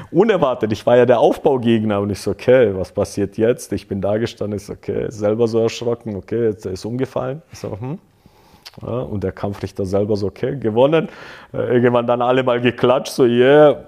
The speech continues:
Und, äh, das war dann tatsächlich, hab ich keinen weiteren Aufbaukampf in meiner Profikarriere gehabt. Ich hab sofort einen Titelkampf bekommen danach und hab dann an meinem Geburtstag zweitausendeins hab ich um die Profi-, äh, um den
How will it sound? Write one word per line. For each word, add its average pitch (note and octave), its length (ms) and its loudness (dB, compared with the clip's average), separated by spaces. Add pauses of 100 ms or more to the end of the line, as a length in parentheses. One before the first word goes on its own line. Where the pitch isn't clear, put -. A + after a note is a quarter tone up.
Und, G#2 300 -4
äh, G2+ 80 -4 (520)
das - 220 -8
war B2+ 120 4
dann B2 200 0
tatsächlich, A2+ 920 -4
hab A2+ 160 -2
ich - 180 -8
keinen C3+ 380 -2
weiteren C3 440 2
Aufbaukampf C#3+ 760 0
in B2+ 80 2
meiner B2 260 2
Profikarriere A2+ 800 0
gehabt. B2 280 0
Ich - 160 -6
hab - 220 -2 (260)
sofort C#3 640 0
einen A#2 180 0
Titelkampf G#2 480 -2
bekommen G#2+ 400 -2
danach A2+ 340 0
und G2+ 100 -4
hab A2 200 -4
dann B2 320 -6 (540)
an A2+ 220 0
meinem C#3 240 2
Geburtstag D#3 760 2
zweitausendeins C3 760 0
hab B2+ 120 0
ich A#2+ 120 -8
um B2 120 -4
die A#2 60 -4
Profi-, C#3 640 0
äh, B2 920 0
um B2+ 160 -8
den A2+ 180 -6